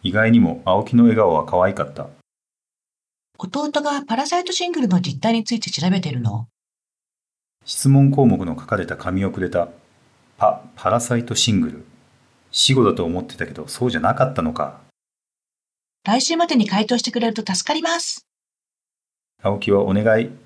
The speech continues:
Speaker 1: と両手を合わせた。忘れなかったらな。俺はその場を去ったが、めっちゃ傷ついた。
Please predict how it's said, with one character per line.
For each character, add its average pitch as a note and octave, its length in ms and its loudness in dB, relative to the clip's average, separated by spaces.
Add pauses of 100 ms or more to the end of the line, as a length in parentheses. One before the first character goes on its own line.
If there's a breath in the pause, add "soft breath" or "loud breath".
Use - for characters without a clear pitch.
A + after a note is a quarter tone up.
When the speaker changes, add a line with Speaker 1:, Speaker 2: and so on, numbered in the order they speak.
Speaker 1:
と C3 240 0
両 G3 180 0
手 G2 140 0
を F#2 100 4
合 F#2+ 60 2
わ F#2 80 2
せ - 140 -8
た。 C#2+ 180 -6 (1200)
忘 F2+ 220 0
れ A2 80 0
な A#2 80 4
か G#2 120 2
っ - 40 -6
た D#2+ 80 -2
ら D2+ 100 0
な。 D2+ 320 -6 (1300)
俺 G2 140 2
は G#2+ 100 4
そ G2+ 100 0
の G#2 140 2
場 G#2+ 100 4
を G2+ 60 2
去 G#2+ 140 0
っ - 80 -6
た D2+ 120 -2
が、 C#2+ 160 -8 (220)
め E2 140 -6
っ D#2+ 60 -10
ち - 120 -2
ゃ - 40 -6
傷 G#2+ 220 -6
つ - 140 0
い D2 80 -4
た。 D#2 160 -10